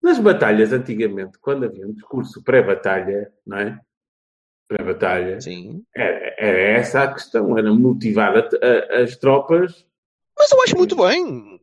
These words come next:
Speaker 1: Epá, e esta, isso se calhar é, é sempre uma coisa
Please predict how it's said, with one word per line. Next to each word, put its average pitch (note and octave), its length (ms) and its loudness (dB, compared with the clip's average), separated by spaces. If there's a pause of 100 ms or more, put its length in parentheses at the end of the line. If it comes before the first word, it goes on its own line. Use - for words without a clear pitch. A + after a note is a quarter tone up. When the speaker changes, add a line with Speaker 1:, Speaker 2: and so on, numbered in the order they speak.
Speaker 1:
Epá, B2+ 420 2
e C#3+ 140 6
esta, D3+ 600 0 (300)
isso D#3+ 360 -4 (160)
se - 200 -16
calhar D#3 320 6
é, F3 680 4
é D#3+ 60 0
sempre G#3 340 4
uma G3 200 4
coisa F#3+ 320 0